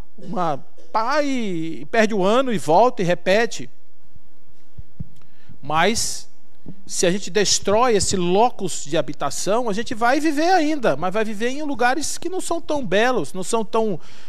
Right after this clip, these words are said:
resplandecentes, não são tão grandes como a Terra. A Terra é linda, apesar de ser um grão de areia no meio do,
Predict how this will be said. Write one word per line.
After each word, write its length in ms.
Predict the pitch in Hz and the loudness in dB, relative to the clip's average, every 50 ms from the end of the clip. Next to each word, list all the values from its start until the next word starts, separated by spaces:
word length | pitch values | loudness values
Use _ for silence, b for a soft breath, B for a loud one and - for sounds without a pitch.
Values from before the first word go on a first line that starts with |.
| B B B B B | B B B B B
resplandecentes, 1300 | B 139 180 175 - - - 196 208 202 190 180 151 - - - - 170 190 214 208 175 - - 123 123 | B 0 0 0 0 0 2 4 4 4 4 2 2 2 4 6 8 8 8 8 6 4 0 -2 -2 -2
não 140 | 147 170 156 | 0 0 0
são 180 | - 196 196 | 2 2 2
tão 220 | 175 - - 196 185 | 2 2 0 0 0
grandes 600 | 143 127 139 160 196 233 269 247 185 165 - - | 0 0 4 4 6 6 6 4 2 0 0 0
como 180 | - 160 147 139 | -2 -2 -2 -2
a 60 | 123 | -2
Terra. 400 | - - 135 127 123 117 104 131 | -4 -4 -2 -2 -4 -4 -4 -4
A 40 | 147 | -4
Terra 280 | - - 220 233 262 | -2 -2 0 0 0
é 40 | 302 | 0
linda, 380 | 294 233 214 226 262 240 202 196 | 0 0 -2 -2 -2 0 0 2
apesar 380 | 170 - 202 185 - 202 202 | 2 2 2 4 6 6 4
de 80 | 202 196 | 4 4
ser 140 | - - 220 | 0 -2 0
um 80 | 220 | 0
grão 200 | 196 190 208 220 | 2 2 2 2
de 80 | 226 240 | 2 2
areia 320 | 254 240 202 180 196 220 | 2 4 4 4 2 2
no 100 | 233 247 | 0 0
meio 240 | 233 190 180 196 208 | -2 0 0 0 0
do, 280 | 202 240 240 240 214 | 0 0 -2 -2 -2